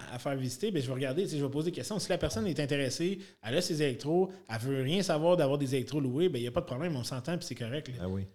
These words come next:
Speaker 1: Tu sais, mais, euh, c'est rare que, tu sais, j'ai, j'ai, je vous dirais qu'en ce moment, là, on est pas mal en transition, mais j'ai l'impression que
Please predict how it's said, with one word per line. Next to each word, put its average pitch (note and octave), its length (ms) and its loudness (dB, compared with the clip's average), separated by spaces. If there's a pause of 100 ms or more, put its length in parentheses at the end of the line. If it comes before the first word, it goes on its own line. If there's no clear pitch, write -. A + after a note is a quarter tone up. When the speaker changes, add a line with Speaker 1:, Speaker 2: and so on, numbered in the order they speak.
(140)
Speaker 1:
Tu D3 120 -4
sais, C#3+ 40 -4 (220)
mais, E3 420 0 (420)
euh, G#2+ 400 -8 (1120)
c'est C#3+ 260 -2
rare F3+ 400 4
que, C3 500 0 (100)
tu F3+ 160 -4
sais, F3+ 180 -2
j'ai, - 0 -
j'ai, C#3+ 720 -6
je C3+ 60 -6
vous D#3 60 -2
dirais F#3 120 2
qu'en G#3+ 140 4
ce - 40 -4
moment, F3 240 0
là, G3+ 60 2
on E3+ 80 2
est D3 80 0
pas D#3 100 -2
mal F3+ 160 2
en D#3 80 2
transition, C#3+ 420 0
mais F3 60 2
j'ai D3+ 100 2
l'impression C#3 340 -2
que F3 40 -10